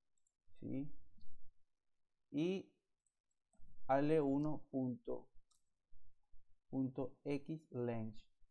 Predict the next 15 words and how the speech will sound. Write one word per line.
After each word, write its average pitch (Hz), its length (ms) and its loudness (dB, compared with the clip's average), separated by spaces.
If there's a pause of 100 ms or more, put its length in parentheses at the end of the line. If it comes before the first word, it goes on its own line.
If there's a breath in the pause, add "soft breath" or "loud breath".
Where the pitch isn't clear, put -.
(2500)
Bien, 117 340 -6
entonces, 135 280 -2
¿qué 143 60 4
hacemos 151 320 2
acá? 123 140 0
Ahí 120 120 2
aparece 123 360 0
el 277 60 -10
punto. 311 300 -4 (2000)
Se 127 80 -2
ha 160 60 6
hecho 165 120 0
una 170 160 4
réplica 180 460 2
exacta 170 420 2